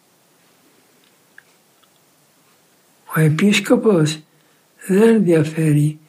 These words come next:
από τον, από τον πρεσβύτερον. Ο λίγον διαφέρει, λέγει κάπου ο Χρυσόστομος,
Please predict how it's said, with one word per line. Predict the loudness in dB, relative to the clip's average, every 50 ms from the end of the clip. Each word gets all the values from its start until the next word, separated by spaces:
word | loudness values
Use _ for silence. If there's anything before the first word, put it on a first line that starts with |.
| _ _ _ _ _ _ _ _ -10 -6
από | -6 -4 -2 -2 0
τον, | 0 0 2 2 0 0 -2 -6 -12 -20 _ _ _ _ _ _ _ _ _ _ _ _ _ -10 -6
από | -6 -4 -2 -2 0
τον | 0 2 2 2
πρεσβύτερον. | 2 2 0 0 0 0 0 0 0 -2 -4 -4 -2 -2 -4 -4 -6 -12 _ _ _ _ _ _ _ _ _ _ _ _ _ _ _ _ _ _ _ _ _ _ _ _ _ _ _ _ _ _ _ _ _ _ _ _ _ _ _ _ _ _ _ _ _ _ _ _ -20 -10 -4
Ο | -2
λίγον | 0 2 2 2 2 2 2 2 2 2 2
διαφέρει, | 2 2 2 0 -2 -2 -2 0 0 0 0 0 -2 -4 -8 _ _ _ _ _ _ _ _ _ _ _ _ _ _ _ _ _ -4
λέγει | 0 0 2 2 0
κάπου | -2 -2 -2 -2 -2 0 -2
ο | -2
Χρυσόστομος, | -2 -2 -2 -4 -2 -2 -2 -2 -2 -2 -4 -4 -4 -4 -4 -4 -6 -10